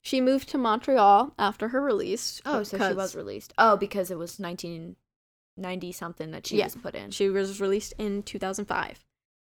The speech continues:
Speaker 2: Okay.
Speaker 1: Um, uh, she still claims to have terrible nightmares about it all.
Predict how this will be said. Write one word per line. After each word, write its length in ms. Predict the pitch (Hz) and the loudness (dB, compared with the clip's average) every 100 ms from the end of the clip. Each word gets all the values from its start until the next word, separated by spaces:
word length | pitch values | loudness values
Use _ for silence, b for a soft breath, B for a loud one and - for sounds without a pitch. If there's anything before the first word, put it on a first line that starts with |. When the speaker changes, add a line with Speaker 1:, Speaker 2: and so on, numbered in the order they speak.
| - | -16
Speaker 2:
Okay. 220 | 202 190 | -14 -6
Speaker 1:
Um, 640 | 185 208 190 - 208 240 240 _ _ _ _ _ _ _ _ - _ | 0 2 2 -2 -4 -4 -6 _ _ _ _ _ _ _ _ -20 _
uh, 500 | 208 208 196 190 - 240 _ _ | 2 4 4 0 -6 -10 _ _
she 140 | 247 | -6
still 200 | 240 240 | 0 0
claims 280 | 233 233 233 | 0 -2 -2
to 40 | 214 | -4
have 100 | 190 | -4
terrible 360 | 196 196 202 | -4 -2 0
nightmares 380 | 190 170 196 196 | -2 -4 -4 -2
about 220 | 190 190 | -2 -2
it 100 | 190 - | -2 -2
all. 480 | 190 196 196 202 | 2 4 6 4